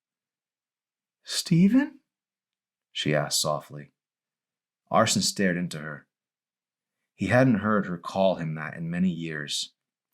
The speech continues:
In fact, he swore he didn't even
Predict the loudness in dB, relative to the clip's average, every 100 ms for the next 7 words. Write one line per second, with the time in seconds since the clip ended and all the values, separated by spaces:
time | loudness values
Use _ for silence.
0 | -10 -2 2 2 0 -6 -18 _ _ _
1 | _ _ _ _ _ _ -2 -2 2 2
2 | 2 0 0 0 0 -2 -2 -4 -6